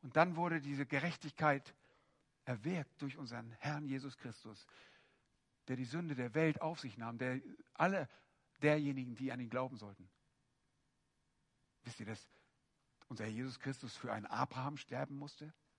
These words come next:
Ein Abraham wurde nur gerechtfertigt, nicht nur, weil er glaubte und Gott gnädig war, sondern weil der Herr, der kommen sollte, für ihn sterben würde und die Sünde bezahlen würde.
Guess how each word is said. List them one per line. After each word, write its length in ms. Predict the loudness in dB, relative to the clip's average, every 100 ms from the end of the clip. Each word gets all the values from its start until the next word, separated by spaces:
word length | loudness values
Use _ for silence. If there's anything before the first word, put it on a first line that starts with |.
| _ _ _ _ _ _ _ _ _ _ _ _ _
Ein 120 | -8 0
Abraham 420 | 0 2 0 0
wurde 200 | 0 -2
nur 220 | -2 -2
gerechtfertigt, 640 | 0 0 -2 0 -2 -2
nicht 160 | -6 -4
nur, 180 | 0 2
weil 140 | 2
er 100 | 0
glaubte 720 | -2 2 2 2 0 -2 -2 -4 -12 -8
und 160 | -6
Gott 200 | -4 -4
gnädig 360 | -2 0 0 0
war, 140 | 0
sondern 280 | 0 -4 0
weil 220 | 2 2 0
der 120 | -4 -2
Herr, 460 | -2 2 4 4 2 -12 -6
der 120 | -6
kommen 340 | -2 -2 0 -2
sollte, 260 | -2 -2
für 160 | -6 -8
ihn 140 | -6
sterben 420 | -4 0 2 0
würde 220 | -4 -6 -6
und 140 | -8
die 80 | -8
Sünde 320 | -6 -6 -6
bezahlen 440 | -4 0 2 0
würde. 220 | -6 -12